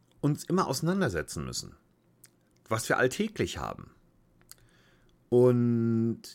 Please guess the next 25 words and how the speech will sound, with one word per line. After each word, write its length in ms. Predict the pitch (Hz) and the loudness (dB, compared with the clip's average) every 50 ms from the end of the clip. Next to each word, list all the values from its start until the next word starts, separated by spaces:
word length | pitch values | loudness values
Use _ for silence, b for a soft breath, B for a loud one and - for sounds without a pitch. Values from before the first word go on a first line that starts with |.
| - _ - | -20 _ -8
diesen 200 | 143 151 156 180 | -4 0 0 0
Grundstress, 920 | - 107 120 151 170 - - - - 190 196 190 - - - - - - - _ _ - | 2 2 2 2 2 0 -4 -4 -4 -4 -4 -4 -6 -10 -10 -10 -12 -14 -18 _ _ -20
den 640 | - 67 92 117 120 113 113 117 135 156 165 170 | -16 -12 -10 -8 -8 -6 -4 -2 -2 -2 -2 -2
kann, 460 | - - 160 156 160 160 160 156 92 120 | -2 0 0 2 2 2 0 0 0 2
wenn 180 | 135 135 123 | 2 0 0
der 480 | 123 139 147 165 180 190 202 196 190 - - | -2 -2 0 0 2 2 0 0 -2 -4 -4
schon 340 | - - - 165 165 151 | -2 0 2 2 2 2
hoch 420 | - 131 - 190 202 220 214 214 - | 0 0 2 2 4 4 2 2 0
ist, 420 | - - 92 87 78 - - - | 0 0 -2 -2 -2 -4 -6 -4
wenn 120 | 117 113 120 | -4 -2 -2
der 140 | 135 139 | -2 -4
schon, 340 | - - 156 135 110 - 101 | -4 -4 -4 -4 -6 -4 -2
wenn 140 | 123 127 147 | -2 -2 0
da 100 | 156 170 | -2 -2
schon 180 | - - 160 131 | -2 -2 -4 -4
viel 320 | - - 196 208 220 214 | -4 -6 -4 -2 -2 0
drin 280 | - 160 170 175 165 95 | 2 4 4 4 4 2
ist, 240 | 73 80 - - | -2 -6 -6 -2
weil 320 | 95 95 98 95 95 98 98 | 2 4 4 6 6 4 4
Termindruck 580 | - - 117 104 117 123 123 113 110 127 - | 2 0 0 2 2 0 0 0 -2 -2 0
auf 160 | - 98 117 - | 0 0 0 2
der 100 | 147 135 | 2 2
Arbeit 520 | 143 160 160 156 139 139 131 127 127 - | 4 4 4 2 2 2 2 2 2 0
da 160 | 110 117 117 | -2 -2 0
ist, 280 | - - 104 107 - | 0 -2 -2 -4 -6